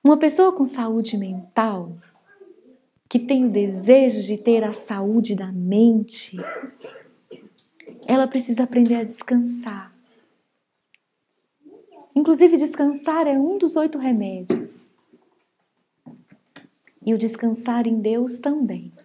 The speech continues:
É preciso a gente falar, "Então, Senhor, está bem.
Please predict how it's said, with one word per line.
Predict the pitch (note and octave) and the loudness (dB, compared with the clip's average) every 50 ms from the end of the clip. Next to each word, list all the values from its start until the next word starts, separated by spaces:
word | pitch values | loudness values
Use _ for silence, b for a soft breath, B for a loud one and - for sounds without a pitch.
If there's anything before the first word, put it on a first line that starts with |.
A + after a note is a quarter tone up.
| _ _ _ _ _ _ _ _ - - - - - - - - - - - - - - - - _ _ _ _ _ _ _ D#4 - - - A4+ A4+ A4+ B B B A#3+ B B B B B B B | _ _ _ _ _ _ _ _ -16 -10 -6 -6 -6 -6 -6 -8 -8 -8 -8 -8 -10 -12 -16 -20 _ _ _ _ _ _ _ -20 -20 -12 -10 -8 -8 -8 B B B -20 B B B B B B B
É | B3+ | 0
preciso | C4 D4+ D4 D4 D#4 D4+ C#4+ D4+ | 2 2 0 0 -2 -2 -2 -2
a | D4+ | -2
gente | C#4 D4 D4+ D4 C#4+ - D#4 C#4+ D4 B B B B B - - | -2 -2 -2 -2 -2 -4 -4 -4 -4 B B B B B -20 -8
falar, | - C4+ C4+ C4 C4+ C4+ C4+ B3+ - - - _ _ _ _ _ | -4 -2 -2 -2 -2 -2 -4 -6 -10 -14 -20 _ _ _ _ _
"Então, | C4+ C#4+ C#4+ - E4+ F4 E4+ | -2 -2 0 0 -2 -2 -2
Senhor, | E4 - - A#3+ G#3+ G#3 G3+ G3 F3+ - - - - - _ _ _ _ _ _ _ - - - - - - - - _ _ _ | -4 -4 -4 -4 -4 -4 -6 -10 -12 -16 -20 -20 -20 -20 _ _ _ _ _ _ _ -10 -10 -8 -8 -12 -16 -20 -20 _ _ _
está | - C#4 - - C#4+ B3+ | -4 -4 -4 -4 -4 -4
bem. | G#3 G3+ G3 F3+ F3+ F3+ F3+ | -2 -4 -6 -6 -8 -10 -12